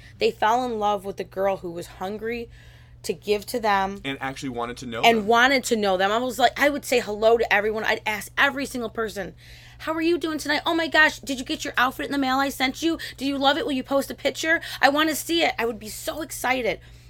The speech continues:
Speaker 1: And the enthusiasm that I had for my business and for them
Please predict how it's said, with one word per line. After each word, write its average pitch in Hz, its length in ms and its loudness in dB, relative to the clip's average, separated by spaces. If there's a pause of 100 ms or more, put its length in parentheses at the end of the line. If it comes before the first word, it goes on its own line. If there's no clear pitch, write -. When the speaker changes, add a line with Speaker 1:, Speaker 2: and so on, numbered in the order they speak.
(100)
Speaker 1:
And 233 140 -2
the 240 80 0
enthusiasm 214 720 -6
that 185 100 -6
I 190 100 -2
had 190 180 -6
for 180 100 -10
my 190 200 -4
business 190 320 -6
and 185 160 -8
for 180 100 -12
them 196 420 -2